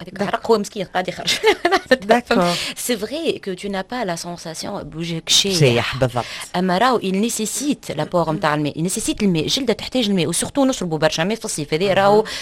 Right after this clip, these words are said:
Speaker 1: خاطر نعرقوا برشا، اون بير بوكو دو.
Speaker 2: مم.
Speaker 1: راهو قلت لك الانواع تتبدل، مش لازم عليا كريم ريش، كريم فلويد، ان جيل اللي تغاد. سي جو سون لو بوزوان نعاود منه، فهمت؟ سا سي، سي دي بتي تروك اللي هما تري
Speaker 2: داكور.
Speaker 1: اسونسيال.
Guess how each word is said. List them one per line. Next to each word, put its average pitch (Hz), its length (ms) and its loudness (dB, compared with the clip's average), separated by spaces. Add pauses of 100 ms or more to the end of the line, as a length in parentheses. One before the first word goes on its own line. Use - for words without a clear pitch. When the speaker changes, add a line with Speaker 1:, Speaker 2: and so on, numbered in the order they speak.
(120)
Speaker 1:
خاطر 190 180 2
نعرقوا 220 400 6
برشا، 214 280 4
اون 196 200 4
بير 220 140 -2
بوكو 202 240 -8
دو. 135 200 -6 (260)
Speaker 2:
مم. 185 100 -4
Speaker 1:
راهو 214 400 0 (500)
قلت 254 180 -6
لك - 260 -10
الانواع 185 520 0
تتبدل، 147 520 -6 (520)
مش - 140 -4
لازم 240 240 0
عليا 208 260 0
كريم 196 280 -6
ريش، 180 340 -6
كريم 185 280 -12
فلويد، 226 360 -12 (440)
ان 170 120 -2
جيل 170 440 0 (300)
اللي 135 140 -10
تغاد. 139 340 -8 (360)
سي - 160 -4
جو 190 140 -2
سون 220 220 0
لو 185 60 2
بوزوان 185 300 0 (100)
نعاود 185 600 4
منه، 147 400 0 (100)
فهمت؟ 175 420 -2 (280)
سا 330 220 2
سي، - 360 -4
سي 233 140 -6
دي 220 140 -2
بتي - 220 -8
تروك 233 380 -2
اللي 170 120 0
هما 269 360 2
تري 285 160 0
Speaker 2:
داكور. 254 80 0
Speaker 1:
اسونسيال. 196 500 0